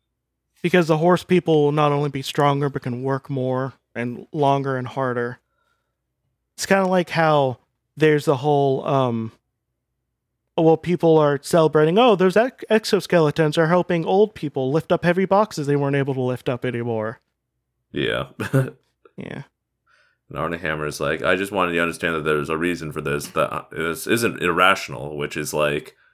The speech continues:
Speaker 2: a very capitalist. <laughs> Like, of course, everything's got a rational reason why people need to starve and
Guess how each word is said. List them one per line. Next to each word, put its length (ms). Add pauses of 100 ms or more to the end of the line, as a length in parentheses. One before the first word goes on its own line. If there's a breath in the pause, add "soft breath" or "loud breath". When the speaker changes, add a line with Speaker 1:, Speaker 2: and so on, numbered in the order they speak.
(440)
Speaker 2:
a 140
very 380
capitalist. 1080
<laughs> 60 (640 soft breath)
Like, 100
of 120
course, 280
everything's 440
got 140
a 80
rational 400
reason 360
why 300
people 360
need 160
to 80
starve 680
and 400